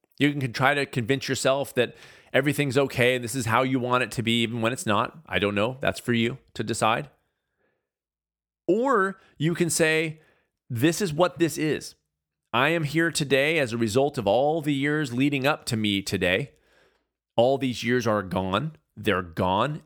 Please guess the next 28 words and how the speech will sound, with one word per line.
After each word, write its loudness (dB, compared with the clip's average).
They're -2
not 0
coming -4
back. 0
In -2
reality, 2
they -2
don't -2
exist. -2
They -2
exist -6
in -6
my -2
head. 0
And 0
those 2
years -2
speak -6
to -6
me." -8
Those 2
years 0
of 0
bad 0
messaging, -2
self-criticism, -2
bad 2
messaging, -2